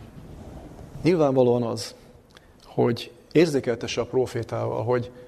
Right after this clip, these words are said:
azok a kérdések, amelyekről választ keresi, azok a kérdések, amelyek őt, amelyek őt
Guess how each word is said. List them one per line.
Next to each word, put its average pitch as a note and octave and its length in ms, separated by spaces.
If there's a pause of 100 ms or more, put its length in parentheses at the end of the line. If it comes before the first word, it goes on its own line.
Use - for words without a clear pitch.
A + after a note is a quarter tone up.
(600)
azok E3+ 260
a C#3 60
kérdések, B2+ 480
amelyekről A#2+ 500
választ B2 380
keresi, A2+ 360 (560)
azok D#3 240
a A#2+ 60
kérdések, D3 500
amelyek B2+ 340
őt, B2 400 (200)
amelyek C3+ 320
őt B2+ 260